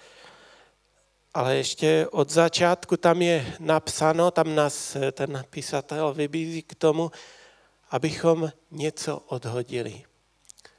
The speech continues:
A to něco, že je hřích. Abychom v něčem vytrvali. A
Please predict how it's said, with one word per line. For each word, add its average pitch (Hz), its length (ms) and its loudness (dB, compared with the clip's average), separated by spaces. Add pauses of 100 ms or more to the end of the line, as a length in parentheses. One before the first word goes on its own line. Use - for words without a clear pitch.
(640)
A 127 80 -8 (200)
to 135 100 -10
něco, 127 600 -6 (320)
že - 180 -12
je 120 180 -4
hřích. 123 420 -10 (1160)
Abychom 180 680 4 (260)
v - 100 -14
něčem 170 600 0
vytrvali. 147 680 0 (1400)
A 131 320 -2